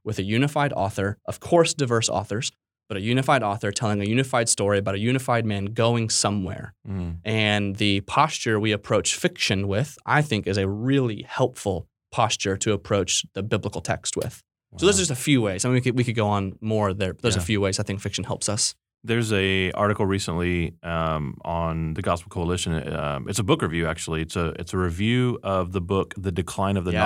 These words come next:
Speaker 2: Novel" by
Speaker 1: by Karen
Speaker 2: Joseph
Speaker 1: Swallow Prior.
Speaker 2: Bottom.
Speaker 1: No, Karen Swallow Prior wrote the review,
Speaker 2: Yeah,
Speaker 1: yeah.
Speaker 2: and, and Karen Swallow Prior, uh, wrote the review. Uh, the title of her review is Why Christians Should Care About the Novel's Decline.
Speaker 1: Mm-hmm.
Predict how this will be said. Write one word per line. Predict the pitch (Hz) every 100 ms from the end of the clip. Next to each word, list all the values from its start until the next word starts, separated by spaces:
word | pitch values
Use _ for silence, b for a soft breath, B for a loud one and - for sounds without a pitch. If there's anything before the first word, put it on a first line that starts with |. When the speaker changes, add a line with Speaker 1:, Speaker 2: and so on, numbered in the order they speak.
| 92
Speaker 2:
Novel" | 90 85
by | 82 85
Speaker 1:
by |
Karen | 82 92
Speaker 2:
Joseph | 92
Speaker 1:
Swallow | 92 101
Prior. | 87
Speaker 2:
Bottom. | 92 92 87 -
Speaker 1:
No, | -
Karen | - 151
Swallow | 135 123
Prior | 131
wrote | 110 117
the | 107
review, | 98 110
Speaker 2:
Yeah, | 92
Speaker 1:
yeah. | 90
Speaker 2:
and, | 98 95
and | 98
Karen | 113 104
Swallow | 101 92
Prior, | 87 92 90 85 - _ _ _ - 50
uh, | 90 85
wrote | 104 113
the | 95
review. | 82 90 131 120 87 85 b _ _ _
Uh, | 92 95
the | 90
title | 127 139 117
of | -
her | 98
review | 90 85 117 107 92 92
is | 90 85
Why | 87 92 98 104
Christians | - 101 - 92 87
Should | 87 -
Care | - 95
About | 90 85 85
the | 85
Novel's | 85 95 90 82 78
Decline. | 85 - 110 107 80 80 123
Speaker 1:
Mm-hmm. | 107 101 107